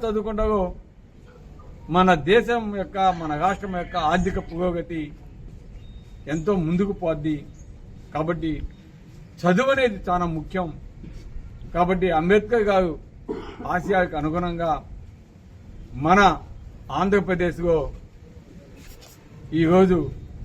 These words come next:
మన స్కూల్స్, పిల్లలు చదువుకుంటున్న స్కూల్స్ని, మనకి స్వాతంత్రం వచ్చినప్పటి నుంచి కూడా ఆ స్కూల్స్ని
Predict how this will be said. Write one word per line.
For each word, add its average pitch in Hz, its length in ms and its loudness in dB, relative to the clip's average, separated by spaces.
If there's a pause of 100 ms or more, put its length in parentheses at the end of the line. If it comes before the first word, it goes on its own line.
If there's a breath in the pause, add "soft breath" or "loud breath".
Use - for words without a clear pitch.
(1400)
మన 170 120 0 (160)
స్కూల్స్, 294 460 2 (160)
పిల్లలు 202 380 6
చదువుకుంటున్న 180 560 -4 (120)
స్కూల్స్ని, 269 560 -2 (1600)
మనకి 185 260 2 (100)
స్వాతంత్రం 240 580 0
వచ్చినప్పటి 220 460 -2
నుంచి 202 220 -4
కూడా 202 180 2 (1080)
ఆ 180 140 2
స్కూల్స్ని 214 520 -2